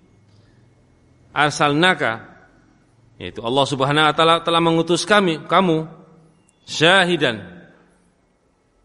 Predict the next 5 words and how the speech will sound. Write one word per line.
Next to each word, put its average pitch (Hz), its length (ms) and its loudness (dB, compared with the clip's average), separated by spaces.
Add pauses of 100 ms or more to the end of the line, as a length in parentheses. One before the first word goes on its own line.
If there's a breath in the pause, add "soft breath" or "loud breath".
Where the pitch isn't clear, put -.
(200)
Jadi, 87 480 -14 (160)
afwan, 98 380 -10 (420)
kita 101 160 -8
ulangi 98 400 -4
terjemahannya. 104 560 -6